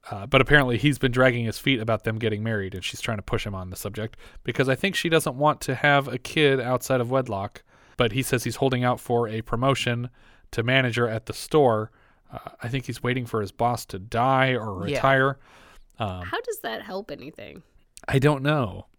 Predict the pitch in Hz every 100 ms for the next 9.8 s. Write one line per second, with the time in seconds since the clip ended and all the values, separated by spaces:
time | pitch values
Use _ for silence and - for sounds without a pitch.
0 | _ _ - 117 - 110 147 151 131 123
1 | 127 117 123 117 120 113 - 113 107 117
2 | 127 117 95 - 107 98 101 104 113 -
3 | - 117 107 120 127 - 127 123 220 196
4 | 220 - - - - - 123 113 107 101
5 | 107 196 180 - 427 - - 185 196 190
6 | 180 196 175 175 190 180 170 147 151 190
7 | 175 170 151 - 127 143 - 139 127 -
8 | - - - 143 151 151 151 151 151 147
9 | 135 135 131 127 - - 147 90